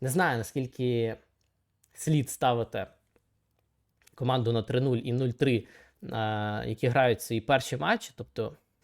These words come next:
якщо Liquid виграють Спірітів, що можливо, в мене одразу два піка посипеться, але насправді я готовий ризикнути. Для мене це один з таких найочевидніших виборів.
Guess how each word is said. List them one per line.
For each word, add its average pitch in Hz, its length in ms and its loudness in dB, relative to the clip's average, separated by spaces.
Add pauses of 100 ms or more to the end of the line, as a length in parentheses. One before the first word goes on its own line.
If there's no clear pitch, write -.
(180)
якщо 131 240 0
Liquid 151 320 2
виграють 135 560 -2
Спірітів, 220 680 -4
що - 180 -6
можливо, 120 520 0 (240)
в - 40 -8
мене 160 160 -2
одразу 151 360 2
два 135 180 -2
піка 131 280 -6
посипеться, 123 680 -6 (240)
але 131 160 0
насправді 160 420 0
я 127 80 2
готовий 120 360 0
ризикнути. 127 500 -6
Для 113 160 -4
мене 123 280 -6
це 120 300 -6 (340)
один 131 280 -2
з 123 80 -8
таких - 460 -6 (1300)
найочевидніших 123 880 -2 (320)
виборів. 123 560 0